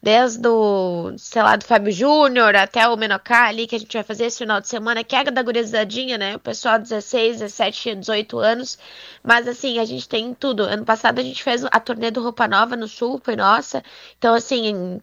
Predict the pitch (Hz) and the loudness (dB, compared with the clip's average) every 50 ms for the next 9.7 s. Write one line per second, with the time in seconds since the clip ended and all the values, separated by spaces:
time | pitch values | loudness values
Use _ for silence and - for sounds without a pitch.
0 | _ _ _ - 254 240 277 302 302 277 262 262 262 262 - 294 262 240 226 220 | _ _ _ 4 6 6 6 4 2 0 0 0 -2 0 -2 -2 0 0 0 0
1 | 220 233 240 262 262 247 247 208 226 240 - 285 247 254 254 247 247 247 233 233 | 4 6 6 6 4 4 2 0 0 0 -2 -4 -4 -4 -4 -4 -4 -4 -4 -6
2 | 233 - 233 214 208 208 220 233 - 226 233 220 220 240 202 208 240 226 - 226 | -6 -6 -6 -4 -4 -4 -6 -4 -4 -4 -4 -2 0 0 0 0 -2 -4 -4 -4
3 | 214 233 254 226 240 233 214 233 220 214 220 214 - 240 233 254 269 - - - | -2 -2 -2 -2 -2 -2 0 0 0 -2 -2 -2 -2 -2 -2 -2 -4 -8 -14 -20
4 | - - - - - - - 370 - 330 330 330 - 320 285 254 311 320 294 269 | -20 -20 -20 -20 -6 0 0 2 4 4 2 2 0 -4 0 2 2 2 2 2
5 | 285 254 269 269 - 302 285 277 262 294 262 254 269 269 254 302 277 247 262 254 | 0 0 -2 -2 -2 -4 -4 -4 -4 -4 -4 -6 -6 -6 -6 -6 -6 -6 -4 -2
6 | 247 247 240 226 - - - 233 226 226 240 226 233 240 - - - - - - | -2 -2 -2 -2 -4 -4 -4 -2 -2 -2 -4 -6 -8 -8 -8 -6 -4 -2 0 -2
7 | 294 - - 254 247 226 - - 240 220 - - - 202 196 208 226 220 240 226 | -2 -2 -2 -2 -2 -2 -4 -6 -8 -6 -6 -2 2 4 4 4 4 2 0 -2
8 | 208 226 214 220 214 208 202 202 220 220 277 262 269 254 254 240 226 202 - - | -2 0 0 0 0 2 0 -2 -2 -2 -4 -6 -6 -4 -4 -6 -6 -6 -6 -6
9 | 185 185 254 330 311 285 269 269 151 147 - 311 254 | -6 -4 -4 -4 -4 -4 -4 -2 -2 -2 -2 0 2